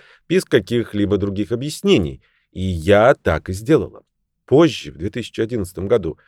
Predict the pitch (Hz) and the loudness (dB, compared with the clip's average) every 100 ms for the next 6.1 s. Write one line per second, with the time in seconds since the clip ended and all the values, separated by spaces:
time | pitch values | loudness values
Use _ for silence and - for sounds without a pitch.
0 | _ 113 139 151 156 156 151 131 - 156 | _ -2 0 2 2 2 -2 -2 0 0
1 | 139 156 120 - - - 87 98 120 117 | 4 4 4 0 -18 -16 -12 -8 -4 -4
2 | 110 92 92 90 101 104 107 123 - 95 | -4 -4 -6 -4 -2 0 0 -4 -6 -10
3 | 98 123 - 110 98 87 107 120 - 127 | -10 -8 -8 -6 -4 -6 -8 -10 -6 -6
4 | 113 _ _ - 156 135 120 131 170 120 | -6 _ _ 2 4 4 2 0 0 0
5 | 92 - 98 87 80 131 - 110 98 - | -2 -4 -10 -8 -2 -4 -2 -6 -6 -10
6 | 101 | -14